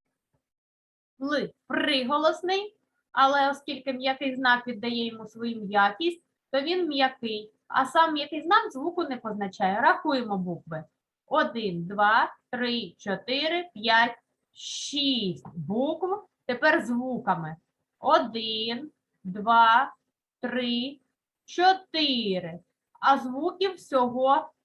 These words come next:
чотири. Отже, в яку колоночку треба розподілити джміль? Там, де букв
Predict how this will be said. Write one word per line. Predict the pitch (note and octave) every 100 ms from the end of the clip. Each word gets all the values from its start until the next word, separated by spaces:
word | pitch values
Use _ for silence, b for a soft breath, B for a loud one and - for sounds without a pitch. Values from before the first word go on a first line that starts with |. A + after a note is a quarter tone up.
| _
чотири. | - E4 D#4+ D#4+ - D#4 C#4 A#3 G3+ -
Отже, | C4 A#3+ D4+
в |
яку | D#4 F4 F#4 E4+
колоночку | D#4+ C#4+ C4+ A#3+ - -
треба | A#3 G#3 A3
розподілити | G#3+ A#3 A3+ A3 G#3 G3+
джміль? | F3 G3+ F3+ D#3 D#3 _ _ _ _ -
Там, | C#4+ C#4 A3 F#3+
де | F#3 F3 D#3+ E3+
букв | D#3 G#3+ C4 C4+ D4+ D4 F4+ G4+